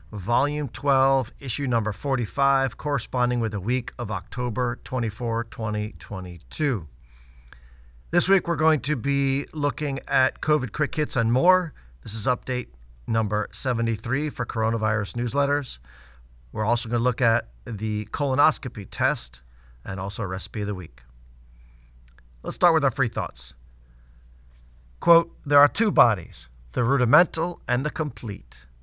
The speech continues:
corresponding with the two conditions of the worm and the butterfly. What we call death is but the painful metamorphosis.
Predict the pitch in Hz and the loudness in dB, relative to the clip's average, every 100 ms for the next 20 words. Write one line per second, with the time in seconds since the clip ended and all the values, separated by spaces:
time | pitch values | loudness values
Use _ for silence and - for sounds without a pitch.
0 | - 175 190 - - 143 147 143 123 120 | -6 2 2 2 4 4 4 0 2 2
1 | 101 110 110 - - 151 123 - 120 127 | 2 0 -2 -2 -4 -2 -2 -2 -2 -2
2 | 139 120 117 127 95 101 101 104 107 117 | -2 -2 0 0 0 0 0 0 0 2
3 | 143 131 - 92 73 - - - - - | 4 4 2 -8 -8 -14 -20 -20 -20 -10
4 | 101 110 127 120 135 117 110 - - 107 | -6 -2 -4 0 4 4 0 -8 -12 -6
5 | 101 107 113 - - - - - - 139 | 0 0 -2 -6 -20 -20 -20 -10 0 0
6 | - 147 131 117 151 170 170 160 151 151 | 2 2 2 0 0 0 0 2 2 2
7 | 151 151 135 - 78 - - | 2 2 0 -4 -6 -6 -6